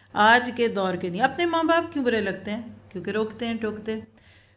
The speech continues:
आप अपने मौजूदा उस्ताद से फैज़ ना हासिल करें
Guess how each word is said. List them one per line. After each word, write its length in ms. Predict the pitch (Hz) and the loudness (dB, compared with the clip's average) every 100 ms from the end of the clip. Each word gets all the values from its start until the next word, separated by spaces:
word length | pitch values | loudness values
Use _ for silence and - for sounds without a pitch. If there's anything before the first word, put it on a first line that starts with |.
| - | -2
आप 380 | 247 285 339 339 | 4 6 6 4
अपने 300 | 302 254 285 | -2 0 0
मौजूदा 600 | 254 233 185 220 208 247 | 2 -2 -2 -4 -2 0
उस्ताद 720 | 247 233 - 202 208 226 220 | -2 -6 -4 0 2 2 -2
से 200 | 226 240 | -6 -6
फैज़ 480 | 233 - 202 233 247 | -6 -4 -2 -2 -4
ना 100 | 240 | -6
हासिल 380 | 208 190 - 185 | -6 -6 -8 -10
करें 260 | 175 170 | -8 -10